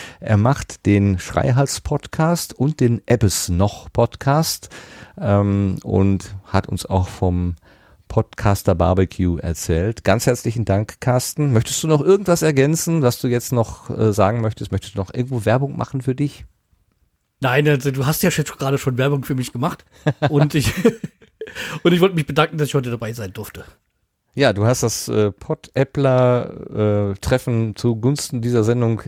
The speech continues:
Speaker 1: ähm, zurückgestellt. Dankeschön. Äh, Entschuldigung an Tine Nowak, der Organisatorin, die wahrscheinlich dann auch, äh,
Speaker 2: Ich
Speaker 1: jetzt
Speaker 2: glaub, die
Speaker 1: quasi
Speaker 2: ist gerade im Urlaub. Ich glaub, die
Speaker 1: Ah, die
Speaker 2: wäre
Speaker 1: ist
Speaker 2: auch
Speaker 1: gar
Speaker 2: gar
Speaker 1: nicht
Speaker 2: nicht
Speaker 1: da.
Speaker 2: da.
Speaker 1: Okay. Ja,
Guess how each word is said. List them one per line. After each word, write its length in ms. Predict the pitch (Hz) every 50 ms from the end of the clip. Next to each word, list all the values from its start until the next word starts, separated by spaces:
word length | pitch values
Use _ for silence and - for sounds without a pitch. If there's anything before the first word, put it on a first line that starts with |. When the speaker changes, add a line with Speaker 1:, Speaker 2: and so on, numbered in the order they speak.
| -
Speaker 1:
ähm, 420 | - 101 101 101 98 104 98 101 -
zurückgestellt. 720 | - - - 120 123 - - 110 - - 107 104 107 - -
Dankeschön. 560 | - 104 131 - 151 - - 139 135 131 - - - - - - - - - -
Äh, 180 | - 113 113
Entschuldigung 580 | - - 131 - - 170 185 175 175 160 156 135
an 100 | 123 120
Tine 220 | - - 156 143
Nowak, 340 | 131 120 127 135 131 135 131
der 140 | - - 107
Organisatorin, 720 | 110 104 110 110 101 104 98 - - 123 117 120 120 110
die 120 | 101 101 95
wahrscheinlich 460 | 98 92 - 104 98 98 95 87 -
dann 220 | - 92 87 90
auch, 320 | 87 90 92 90 - - -
äh, 160 | 87 85 85
Speaker 2:
Ich 140 | 85 85 87
Speaker 1:
jetzt 120 | 90 -
Speaker 2:
glaub, 260 | - 147 151 180 185 -
die 60 | -
Speaker 1:
quasi 100 | 170 156
Speaker 2:
ist 220 | 185 - - 196 165
gerade 240 | - 180 170 165 165
im 80 | 160 135
Urlaub. 320 | 143 165 160 143 127 -
Ich 80 | - -
glaub, 160 | - 151 -
die 100 | 156 135
Speaker 1:
Ah, 60 | 208
die 60 | 151
Speaker 2:
wäre 100 | 147 143
Speaker 1:
ist 60 | 160
Speaker 2:
auch 40 | 135
Speaker 1:
gar 120 | 143 147 143
Speaker 2:
gar 40 |
Speaker 1:
nicht 60 | 139 135
Speaker 2:
nicht 80 | 139 -
Speaker 1:
da. 200 | 107 90 85 85
Speaker 2:
da. 20 |
Speaker 1:
Okay. 480 | 101 113 - - - 113 90 80 76 - _ _ _ _ _ _ _ _ _ _ _ _ - - - -
Ja, 240 | - 85 64 58 110